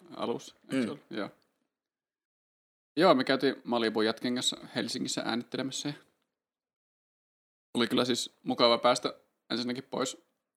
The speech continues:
Speaker 1: kaupungista vähän sille toisiin maisemiin hetkeksi ja sitten bändin kanssa olla muutenkin
Speaker 2: Mikä studio se
Speaker 1: reissussa
Speaker 2: oli?
Speaker 1: ja se oli semmonen, semmonen, tota, semmonen niinku neliskanttinen.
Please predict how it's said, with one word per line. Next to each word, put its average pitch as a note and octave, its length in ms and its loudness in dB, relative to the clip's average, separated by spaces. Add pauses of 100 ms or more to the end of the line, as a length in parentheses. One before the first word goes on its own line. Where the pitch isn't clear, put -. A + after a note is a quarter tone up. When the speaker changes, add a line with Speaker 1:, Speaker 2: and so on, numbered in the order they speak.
(180)
Speaker 1:
kaupungista C#3+ 460 0
vähän C3 180 0
sille C#3+ 300 0 (460)
toisiin B2+ 260 -2
maisemiin C#3+ 380 -2
hetkeksi - 400 -10
ja - 60 -20
sitten - 240 -18 (960)
bändin A#2 240 -2
kanssa - 220 -4
olla C3+ 160 -4
muutenkin C#3 360 -6 (1040)
Speaker 2:
Mikä G#3 160 0
studio C3 180 4
se A#2+ 60 4
Speaker 1:
reissussa G#2+ 200 0
Speaker 2:
oli? C#3+ 60 0
Speaker 1:
ja C#3+ 60 -8 (1900)
se F3+ 140 -2
oli A#2+ 180 0
semmonen, C3+ 300 0 (240)
semmonen, A#2 340 -6 (240)
tota, A#2 200 -14 (2750)
semmonen G#2+ 220 -6
niinku G#2 140 -4
neliskanttinen. A2 760 -6